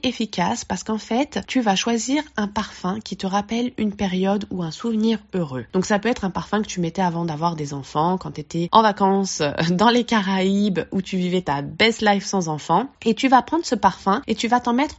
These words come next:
au moment où ton enfant fait une crise. Ça va vraiment te permettre de prendre de la distance en fait, de te rappeler un souvenir heureux et de te décentrer de la situation stressante que tu vis actuellement et de comprendre qu'en fait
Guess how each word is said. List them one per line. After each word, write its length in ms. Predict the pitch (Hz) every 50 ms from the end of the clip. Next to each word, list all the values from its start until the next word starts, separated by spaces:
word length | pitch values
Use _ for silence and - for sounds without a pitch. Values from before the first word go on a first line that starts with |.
| -
au 80 | 240 226
moment 480 | 220 220 247 262 247 233 247 269 277 -
où 80 | 220 214
ton 220 | - - 226 208
enfant 300 | 202 196 196 - 240 247
fait 220 | - - 240 226 - -
une 140 | 196 190
crise. 420 | 185 - - - 175 147 139 - - -
Ça 200 | - - 226 220
va 140 | 220 247 262
vraiment 360 | 247 226 226 226 254 294 302 - _
te 140 | - 269 269
permettre 580 | 277 269 247 220 220 214 208 202 208 - - 233
de 100 | 208 202
prendre 260 | 196 - - 277 269
de 80 | 233 220
la 140 | 190 180 180
distance 500 | 160 - 190 180 - - 165 147 139 151
en 80 | 147
fait, 280 | 139 - 139 135 135 - -
de 80 | 202
te 100 | 202 208
rappeler 560 | 220 202 240 247 240 - 240 226 220 220 - - -
un 120 | - 180 175
souvenir 520 | - 247 247 247 247 247 240 226 - - - -
heureux 400 | 214 208 180 170 190 202 233 - -
et 100 | 214 196
de 120 | 185 208
te 160 | 202 208 233
décentrer 840 | 240 208 185 - 240 240 - - 214 196 - - - 220 233 247 -
de 160 | 196 175 202
la 160 | 202 196 190 185
situation 540 | - 202 190 - 190 185 180 - 220 220
stressante 460 | 208 - - - 202 190 - 214 214 -
que 100 | - 180
tu 160 | - - 180
vis 220 | 165 196 202 - -
actuellement 680 | 190 185 - - - - 196 175 156 151 151 156 196 214
et 120 | - 240 220
de 100 | 214 220
comprendre 560 | 220 220 208 196 - - 214 214 240 233 -
qu'en 160 | _ - 190 170
fait 300 | - - - - -